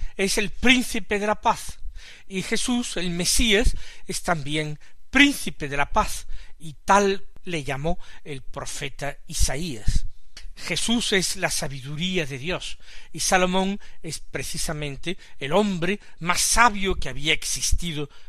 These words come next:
nunca. Salomón construyó el templo para el culto de Dios, y Jesús construye el nuevo templo, de manera que dice,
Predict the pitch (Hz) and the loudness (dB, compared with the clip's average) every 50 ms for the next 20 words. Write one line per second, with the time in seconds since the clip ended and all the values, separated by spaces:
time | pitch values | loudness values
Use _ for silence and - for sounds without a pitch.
0 | - - 180 196 214 202 175 151 - - - - - - - - - - - - | -6 -2 0 2 2 2 0 -2 -2 -4 -4 -4 -6 -10 -10 -10 -10 -12 -12 -10
1 | - - - - - - - - - - 226 240 226 226 214 233 254 254 - - | -12 -12 -12 -12 -12 -12 -8 -6 0 8 8 8 10 10 8 6 6 6 4 2
2 | 247 247 226 - - - 196 196 170 214 220 208 170 - - 262 262 247 208 165 | 2 2 2 2 0 -4 -4 -2 2 2 2 2 2 4 6 6 6 6 2 0
3 | - - 135 131 - - - - - - - - - - - - - 143 139 139 | 0 2 2 2 2 0 -2 -4 -8 -10 -12 -10 -10 -10 -8 -6 -4 -4 -4 -4
4 | 147 - - - - 220 208 185 - - - 160 156 151 - - 151 139 139 170 | -4 -6 -6 -4 -2 -2 -2 -2 -4 -4 -4 -4 -4 -4 -6 -6 -6 -4 -2 -2
5 | 170 147 - - - - - - - - - - 202 196 190 185 185 - - - | -2 -2 -2 -6 -8 -8 -8 -8 -6 -4 -4 -2 0 0 0 0 -2 -4 -6 -6
6 | - - - - - 208 - - 226 214 208 - - - - 214 196 - - - | -6 -6 -4 -2 0 0 0 0 -2 -2 -4 -4 -4 -2 0 0 0 0 -4 -6
7 | - 175 190 185 165 175 165 160 156 170 175 175 - - - 233 226 190 139 - | -6 -4 -4 -2 0 2 2 4 4 6 6 6 6 4 2 2 0 0 -2 -6
8 | 123 117 113 - - - - - - - - - 175 170 170 165 165 170 185 185 | -10 -10 -12 -14 -14 -14 -12 -10 -10 -8 -6 -4 -2 0 0 2 4 4 4 4
9 | - 185 175 196 196 - - 185 147 | 2 0 -2 -2 -2 -2 -2 -2 -4